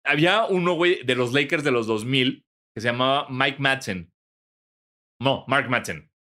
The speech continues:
Speaker 2: Mar-, era Mark Madsen. Un, un blanco, güey, que jugaba,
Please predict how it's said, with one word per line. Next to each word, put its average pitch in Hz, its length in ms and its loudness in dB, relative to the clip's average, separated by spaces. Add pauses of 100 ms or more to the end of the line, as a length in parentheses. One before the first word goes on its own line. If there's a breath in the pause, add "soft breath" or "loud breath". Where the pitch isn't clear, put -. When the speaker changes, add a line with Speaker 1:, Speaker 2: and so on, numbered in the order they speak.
(280)
Speaker 2:
Mar-, - 180 -2
era 131 380 0 (220)
Mark 120 180 0
Madsen. 113 300 -2
Un, 147 140 0
un 151 180 0
blanco, 151 360 2
güey, 151 220 2
que 113 140 0
jugaba, 131 760 0